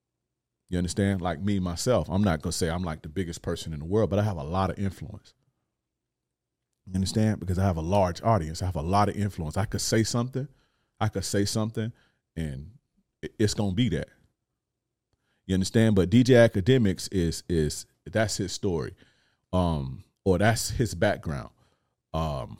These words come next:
recently, he ran into some trouble.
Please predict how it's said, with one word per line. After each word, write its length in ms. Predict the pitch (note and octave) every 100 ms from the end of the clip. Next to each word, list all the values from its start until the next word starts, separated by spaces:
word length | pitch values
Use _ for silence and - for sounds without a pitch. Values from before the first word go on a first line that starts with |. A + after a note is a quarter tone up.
| _ _ _ _ _ _ _ _ _ _ _ _ _ _ _ -
recently, 720 | B2 D3 B2+ F2 E2+ D#2 D#2+ _ _ -
he 220 | D3 G2+
ran 200 | G#2 G#2
into 200 | G2 G#2
some 160 | F#2 E2+
trouble. 440 | - G2+ - -